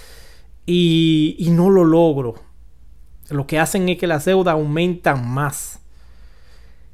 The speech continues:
Eso fue parte de lo que ella le mandó a su amiga Vicky. Le de-, cuando la llamó, antes de enviarle mensaje,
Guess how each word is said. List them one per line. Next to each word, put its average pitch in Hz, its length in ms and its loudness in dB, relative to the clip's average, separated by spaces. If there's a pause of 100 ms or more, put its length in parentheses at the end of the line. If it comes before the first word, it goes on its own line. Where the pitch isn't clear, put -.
(540)
Eso 139 240 -4
fue 151 160 -2
parte 156 280 -2
de 156 80 0
lo 135 80 -4
que 156 100 -8
ella 151 140 -2
le 147 100 -2
mandó 139 540 -4
a 131 100 -6
su - 200 -10
amiga 160 640 -4 (260)
Vicky. - 640 -6 (720)
Le 139 200 -4
de-, 139 340 -4
cuando 139 280 -4
la 139 100 0
llamó, 143 420 0 (520)
antes 151 280 -2
de 170 100 4
enviarle 160 500 2
mensaje, 147 720 -2